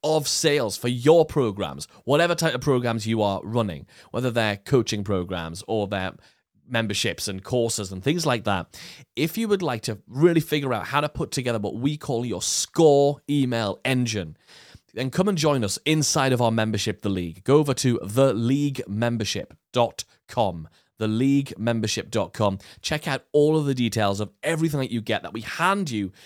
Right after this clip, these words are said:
and take you by the hand to get you amazing results with your email marketing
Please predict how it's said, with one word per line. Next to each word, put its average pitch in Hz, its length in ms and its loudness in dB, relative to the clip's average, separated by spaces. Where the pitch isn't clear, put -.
and 123 180 -10
take 214 340 -2
you 233 60 -2
by 180 220 -2
the 165 120 -4
hand 113 380 -2
to 147 280 0
get 165 200 -4
you 160 160 0
amazing 160 600 2
results 120 600 -2
with 120 420 0
your 117 420 2
email 151 260 2
marketing 113 520 -2